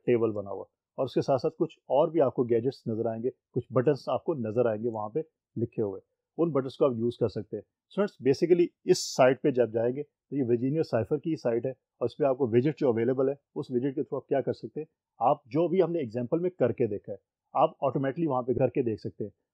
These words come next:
आपके पास ऑप्शन मौजूद होगी, उस ऑप्शन के अंदर क्या होगा कि आप प्लेन टेक्स्ट लिखें, उसके बाद ऑप्शन मौजूद होगी कि आप जो वो की मेंशन करें और फिर आप इनक्रिप्ट का जो, अ,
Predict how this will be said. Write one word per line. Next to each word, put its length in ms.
आपके 160
पास 240
ऑप्शन 320
मौजूद 300
होगी, 200
उस 120
ऑप्शन 280
के 40
अंदर 140
क्या 200
होगा 200
कि 420
आप 240
प्लेन 200
टेक्स्ट 220
लिखें, 240
उसके 200
बाद 160
ऑप्शन 300
मौजूद 260
होगी 220
कि 320
आप 240
जो 120
वो 60
की 140
मेंशन 340
करें 180
और 160
फिर 120
आप 180
इनक्रिप्ट 380
का 80
जो, 200
अ, 260